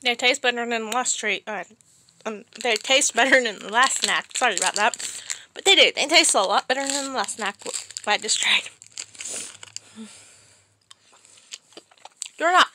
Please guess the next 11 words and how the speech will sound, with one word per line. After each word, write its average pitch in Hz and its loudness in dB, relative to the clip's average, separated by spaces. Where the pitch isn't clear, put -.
that 214 0
sour. 233 2
They're, 220 -2
they're 349 0
kinda 285 2
like 208 0
our 233 -2
American 226 -6
sour 240 0
gummy 214 -6
worms. 202 -12